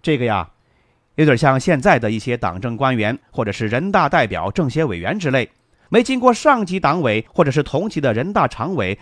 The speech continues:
或者是政协会议的批准，任何一级的司法机构不能够拘留逮捕一样，有着某些法外之特权。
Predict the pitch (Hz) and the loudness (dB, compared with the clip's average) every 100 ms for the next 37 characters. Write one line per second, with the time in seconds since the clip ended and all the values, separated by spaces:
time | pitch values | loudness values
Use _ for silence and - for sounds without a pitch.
0 | _ - 143 107 92 95 - - 120 107 | _ 0 0 2 -2 -4 -6 -6 -2 0
1 | 214 165 113 139 147 120 127 135 233 262 | 0 0 0 -2 0 0 0 -2 -2 -2
2 | 135 90 120 _ _ _ 214 220 156 143 | -2 -4 -8 _ _ _ 4 6 4 2
3 | 147 127 127 117 160 139 101 107 139 147 | 0 0 -2 -2 -2 0 -2 -2 0 0
4 | 104 - 151 123 127 117 - 170 170 135 | 0 -2 -2 -2 0 -2 0 -2 0 0
5 | 135 131 135 180 98 107 202 123 - _ | 0 0 -2 -2 -6 -2 2 2 0 _
6 | _ _ _ _ - 117 165 123 117 165 | _ _ _ _ -4 0 2 2 0 2
7 | 170 - _ - 95 120 170 120 156 151 | 0 0 _ -4 0 0 0 0 -2 -4
8 | 123 117 | -2 -4